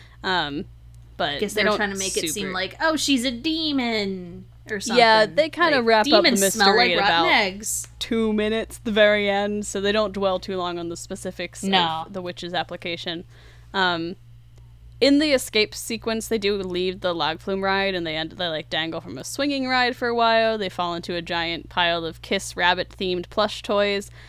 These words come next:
Speaker 1: and they eventually do end up in, like, a spinning teacup ride, but all the teacups are drums. Um, and just as all hope
Speaker 2: Which is
Speaker 1: seems
Speaker 2: very cute.
Speaker 1: lost,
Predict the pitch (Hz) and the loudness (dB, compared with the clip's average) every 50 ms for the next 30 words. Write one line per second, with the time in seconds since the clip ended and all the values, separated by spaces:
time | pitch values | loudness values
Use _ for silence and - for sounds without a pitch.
0 | - - - - 220 214 214 220 233 233 233 269 285 277 - 294 277 247 226 233 | -20 -20 -6 0 2 4 6 8 8 8 6 6 2 0 0 0 -2 0 0 0
1 | 233 226 226 220 208 196 208 202 185 180 180 - 175 - - - 226 226 226 208 | 0 2 4 2 2 2 0 -2 -2 -2 -4 -4 -8 -10 -8 -4 -4 -2 -2 -2
2 | 190 - - 233 208 - 233 220 214 - 220 214 208 208 208 208 208 190 185 185 | -4 -4 -4 -4 -2 2 2 0 2 2 2 4 4 4 2 2 0 0 -2 -2
3 | 175 165 - - 196 - 196 175 - 180 170 - 185 185 180 185 185 185 - - | -2 -4 -6 -8 -8 -6 -6 -8 -8 -8 -10 -6 -4 -2 -2 -2 -4 -8 -10 -14
4 | - - - - - - 202 196 185 175 175 165 175 185 202 220 226 226 - 233 | -20 -20 -20 -20 -12 -4 -2 0 0 0 0 0 -2 0 2 2 0 0 0 2
5 | 226 214 202 202 - 226 208 220 - - 220 202 185 185 180 180 180 175 175 175 | 4 4 4 4 4 2 0 0 -2 -2 -2 -2 -2 -2 -2 0 2 4 4 4
6 | 175 175 - - - - | 2 0 -4 -10 -14 -16